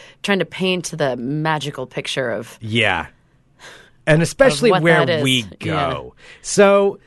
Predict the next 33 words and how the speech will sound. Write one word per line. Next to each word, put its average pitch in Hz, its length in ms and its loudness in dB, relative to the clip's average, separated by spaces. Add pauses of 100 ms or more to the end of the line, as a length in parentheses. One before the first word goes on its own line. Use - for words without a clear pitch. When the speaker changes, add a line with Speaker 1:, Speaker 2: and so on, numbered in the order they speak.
(140)
Speaker 1:
Yeah, 320 100 0
'cause 302 120 0
it's - 160 -6
not 339 180 4
Vancouver 247 540 0
per 208 260 -2
se. 175 500 2
It's 156 160 -4
kind 196 220 -2
of 165 160 -4
where 180 160 0
you, 175 240 -4
what 170 440 -2
places 160 440 -4
you 151 100 -6
choose 151 360 -10
to 156 100 -12
visit 135 540 -8
Speaker 2:
Yeah, 123 460 2 (120)
and 170 140 2
I 226 80 6
Speaker 1:
in 233 80 4
Speaker 2:
like 180 160 2
to 160 80 0
go 147 180 4
to 135 120 4
Speaker 1:
Vancouver. 95 300 -2 (200)
Speaker 2:
the - 80 -20
Speaker 1:
'Cause, 247 100 -4
like, 302 120 2
you 330 100 2
could, 330 140 0
like, 247 200 2